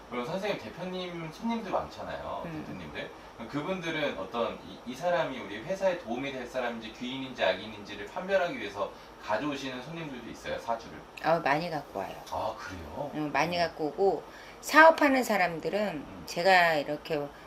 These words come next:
Speaker 2: 보면 좀 이런 거에 세밀하게 하셨으면 좋겠어.
Speaker 1: 음.
Speaker 2: 그래야 잃을 게 덜 잃어.
Speaker 1: 어.
Speaker 2: 그러면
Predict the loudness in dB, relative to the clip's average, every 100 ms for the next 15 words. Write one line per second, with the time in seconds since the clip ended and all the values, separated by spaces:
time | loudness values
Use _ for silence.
0 | -12 -6 0 2 2 -2 -6 -4 -2 4
1 | 4 4 2 2 2 2 2 6 6 6
2 | 4 4 4 4 2 2 4 8 6 6
3 | 2 0 -2 -6 -8 -8 -8 -10 -14 -18
4 | -16 -12 -10 -10 -12 -12 -12 -6 6 12
5 | 12 12 12 8 -4 0 4 6 4 8
6 | 10 10 6 -2 -8 2 4 4 2 0
7 | -6 -12 -10 -2 0 0 0 2 10 10
8 | 12 12 10